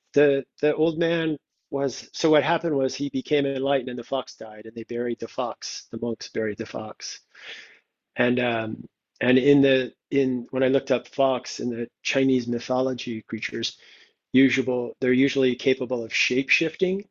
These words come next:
um, who may be either benele-, benevolent or malevolent. Benevolent? Yeah. And so it's interesting that, that, you know,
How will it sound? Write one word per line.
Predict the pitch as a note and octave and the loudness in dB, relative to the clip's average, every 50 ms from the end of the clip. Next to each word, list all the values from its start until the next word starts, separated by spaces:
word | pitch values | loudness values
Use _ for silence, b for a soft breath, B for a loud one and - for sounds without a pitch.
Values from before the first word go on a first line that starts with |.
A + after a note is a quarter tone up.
| _ _ _ _ _ _ _ _ _ _ _ _ _ _ - | _ _ _ _ _ _ _ _ _ _ _ _ _ _ -12
um, | B2+ B2+ B2+ B2 B2 B2 B2 A#2+ A#2 A#2+ - _ _ _ _ _ _ _ _ _ _ | -10 -8 -8 -6 -6 -6 -6 -6 -6 -8 -12 _ _ _ _ _ _ _ _ _ _
who | - C#3+ C#3 | 0 2 4
may | C3 C3 C3 C3 B2+ | 4 6 4 4 4
be | B2+ C3 C3+ C3 C3 | 2 0 0 0 0
either | C3 C3 C3 B2+ B2 | 0 0 -2 -2 -2
benele-, | - B2 B2 B2+ A#2+ B2 C3 B2 G#2+ - _ _ _ _ _ - | -2 -4 -4 -2 -2 -2 -4 -4 -6 -10 _ _ _ _ _ -2
benevolent | B2 B2 B2 A#2+ A#2+ A#2+ A#2+ B2 B2+ C3 - D#3 D3+ D#3 E3 E3+ E3+ - - - - _ _ | 0 0 0 0 0 0 2 0 0 2 2 2 4 4 2 2 0 -2 -6 -14 -14 _ _
or | - B2+ B2+ B2+ B2 A#2+ A2+ | -2 0 0 0 0 0 -2
malevolent. | A#2+ B2 B2 B2+ B2+ B2 A#2+ A#2 A#2 A2+ A2+ G#2+ G#2+ G#2+ G#2+ G#2 - - - - - _ _ _ _ _ | -2 -2 0 0 0 0 -2 -2 -6 -6 -8 -8 -10 -10 -12 -14 -14 -14 -16 -16 -16 _ _ _ _ _
Benevolent? | - B2 B2 B2+ C3 C#3 C#3+ D#3+ D#3+ F3+ - _ _ _ _ _ - | -8 -6 -6 -6 -4 -4 -6 -6 -6 -10 -12 _ _ _ _ _ -10
Yeah. | - F#2+ - - _ B B B B B B B B B B B B B B _ _ _ _ _ _ | -8 -8 -10 -12 _ B B B B B B B B B B B B B B _ _ _ _ _ _
And | - B2 B2 A#2+ | 2 2 2 2
so | - - D3 C#3+ C3+ | 4 6 8 8 8
it's | C3 C3 - | 8 6 4
interesting | D3+ D3 - - C#3 - - C#3+ C#3 C3 C3 A#2+ | 2 2 2 0 -2 0 2 2 4 4 4 2
that, | C3 C3 B2 B2 - _ _ _ _ _ _ _ _ _ _ _ - | 2 0 0 -2 -6 _ _ _ _ _ _ _ _ _ _ _ -8
that, | C3 B2+ B2 - _ _ _ _ | -6 -6 -6 -8 _ _ _ _
you | - C3 B2+ | -4 -4 -2
know, | B2+ B2 B2 B2 B2 B2 B2+ C3 | -2 -2 -2 -2 -4 -4 -6 -8